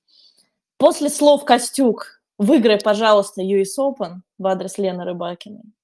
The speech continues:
мне уже, ребят, адски хочется, чтобы эта история закольцевалась так, что Рыбакина выигрывает ю эс Open, и мы возвращаемся к словам двухнедельной давности,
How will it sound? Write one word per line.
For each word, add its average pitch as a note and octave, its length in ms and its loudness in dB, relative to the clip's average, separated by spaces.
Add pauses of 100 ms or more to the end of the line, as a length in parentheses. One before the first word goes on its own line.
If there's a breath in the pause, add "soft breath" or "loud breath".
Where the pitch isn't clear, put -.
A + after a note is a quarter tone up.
мне A#3+ 360 2
уже, A#3 220 0
ребят, A3+ 320 2 (100)
адски A3+ 400 -2
хочется, B3 580 -4
чтобы G3+ 300 -2
эта G3+ 160 0
история G#3 380 0
закольцевалась F#3+ 760 -2
так, A3+ 280 0
что - 180 -6
Рыбакина G3+ 440 -2
выигрывает F#3 440 -4
ю G3 140 -2
эс - 160 -6
Open, A3 440 0
и F#3+ 100 -6
мы A3 140 0
возвращаемся G3+ 840 -2
к - 80 -14
словам G#3+ 500 2
двухнедельной G#3 760 0
давности, A3 880 -2